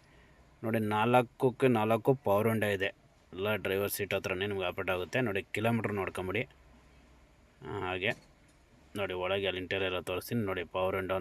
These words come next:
ಅಲ್ಲೂ ಇದೆ, ಲೆಫ್ಟ್ ಸೈಡಲ್ಲಿದೆ, ಹಿಂದೆಡೆ ಇದೆ. ನಾಲ್ಕಕ್ಕೂ ನಾಲ್ಕು ಪವರ್ ವಿಂಡೋ ಮತ್ತು ಡ್ರೈವರ್ ಹತ್ರ ಆಪರೇಟ್ ಆಗುತ್ತೆ. ಬನ್ನಿ, ಹಾಗೆ ಹಿಂದೆ ನೋಡೋಣ, ನಿಮಗೆ ಡಿಕ್ಕಿ ಸ್ಪೇಸ್ ಏನಿದೆ ಎಲ್ಲ ನೋಡೋಣ. ಇದು ಬಂದು ಡೀಸೆಲ್ ವೇರಿಯಂಟು,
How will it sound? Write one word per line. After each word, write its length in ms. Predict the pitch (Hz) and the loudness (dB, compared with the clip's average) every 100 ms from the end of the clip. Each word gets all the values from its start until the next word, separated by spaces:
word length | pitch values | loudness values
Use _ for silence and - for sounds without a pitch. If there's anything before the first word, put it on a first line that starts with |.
| - - | -6 -10
ಅಲ್ಲೂ 220 | 92 98 | -6 -4
ಇದೆ, 240 | 92 90 90 - - - - - 90 | -2 -2 -4 -6 -14 -18 -20 -12 -10
ಲೆಫ್ಟ್ 180 | 90 - | -8 -6
ಸೈಡಲ್ಲಿದೆ, 520 | 95 87 82 87 87 | -4 -4 -6 -6 -4
ಹಿಂದೆಡೆ 340 | 95 101 95 | -4 -2 0
ಇದೆ. 320 | 85 85 - - - - - - - - | -2 -4 -8 -16 -20 -20 -20 -20 -20 -14
ನಾಲ್ಕಕ್ಕೂ 560 | - 92 107 101 107 120 | -4 0 0 -2 -4 -2
ನಾಲ್ಕು 360 | 98 95 92 95 | 0 -2 -4 -2
ಪವರ್ 200 | 95 95 | 0 0
ವಿಂಡೋ 320 | 92 123 - - | 0 -2 -2 -6
ಮತ್ತು 220 | - 110 | -6 -4
ಡ್ರೈವರ್ 380 | 87 85 95 101 | -2 -2 0 -2
ಹತ್ರ 200 | 87 98 | -2 -4
ಆಪರೇಟ್ 240 | 85 87 | -4 -4
ಆಗುತ್ತೆ. 640 | 87 85 110 - - - - - _ _ - - 117 | -4 -2 -4 -4 -10 -20 -20 -20 _ _ -20 -8 0
ಬನ್ನಿ, 200 | 120 110 | 2 2
ಹಾಗೆ 300 | 95 101 117 - - - - - - - - - - | 0 0 -2 -4 -12 -18 -20 -20 -20 -20 -20 -20 -10
ಹಿಂದೆ 260 | 101 104 95 | -6 -2 -2
ನೋಡೋಣ, 280 | 90 87 120 - - - 87 | -2 -2 -4 -4 -12 -14 -8
ನಿಮಗೆ 640 | 98 95 90 87 87 - _ - - - - | -6 -4 -2 0 -2 -6 _ -20 -20 -20 -10
ಡಿಕ್ಕಿ 260 | 110 98 110 | -8 -4 -4
ಸ್ಪೇಸ್ 380 | - 98 95 98 | -2 -2 -2 -2
ಏನಿದೆ 600 | 92 90 90 110 - - | -2 -4 -4 -4 -6 -12
ಎಲ್ಲ 140 | - 90 | -8 -6
ನೋಡೋಣ. 300 | 180 180 220 - - - - - - - - - - | -4 -4 -4 -8 -18 -20 -20 -20 -20 -20 -20 -20 -10
ಇದು 120 | 104 104 | -6 -2
ಬಂದು 240 | 107 139 | 2 2
ಡೀಸೆಲ್ 480 | 113 117 131 135 120 | 2 4 8 8 6
ವೇರಿಯಂಟು, 460 | 104 98 92 123 | 4 2 0 -2